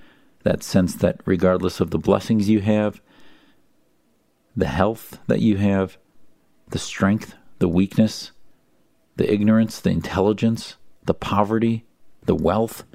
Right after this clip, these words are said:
whatever it is, there is nothing more equalizing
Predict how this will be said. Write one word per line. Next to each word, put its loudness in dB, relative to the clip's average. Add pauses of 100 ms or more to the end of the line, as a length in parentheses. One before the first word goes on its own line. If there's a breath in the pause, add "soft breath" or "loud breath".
(480 soft breath)
whatever 6
it 4
is, 2 (440 soft breath)
there 8
is 0
nothing 4
more 6
equalizing 2